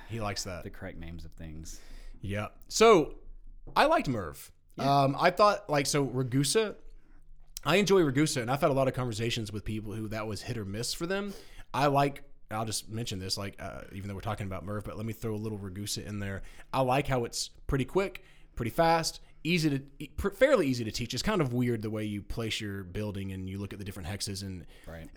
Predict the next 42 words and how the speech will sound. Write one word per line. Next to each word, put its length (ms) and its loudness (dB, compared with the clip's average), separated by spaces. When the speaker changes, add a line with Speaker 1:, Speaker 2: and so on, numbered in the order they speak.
Speaker 1:
uh, 80 0
like, 200 -2
some 160 4
people 200 4
get 100 2
a 20 0
little 180 0
confused. 360 -6
I 100 -2
played 180 6
it 40 6
with 120 2
my 60 0
wife 240 0
again 200 -4
the 100 -6
other 140 -8
night, 340 -6
Ragusa, 480 -6
and 100 -6
she 120 -6
was 100 -8
like, 140 -14
"What 160 -6
is 120 -4
that?" 360 -4
And, 80 -6
like, 160 -4
I 60 -2
had 80 -4
to 80 -6
k-, 140 -16
tell 200 -2
her, 60 -2
like, 120 -8
three 260 -4
times 360 -6
to 80 -8
explain 360 -8
it 100 -12
to 120 -10
her. 140 -10